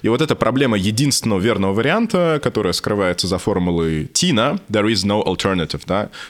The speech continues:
технократический, безальтернативный подход к политике, видимо, и зажёг совершенно новую культуру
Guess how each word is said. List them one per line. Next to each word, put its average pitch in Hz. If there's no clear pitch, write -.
технократический, 123
безальтернативный 110
подход 90
к -
политике, 107
видимо, 123
и -
зажёг 98
совершенно 117
новую 104
культуру 110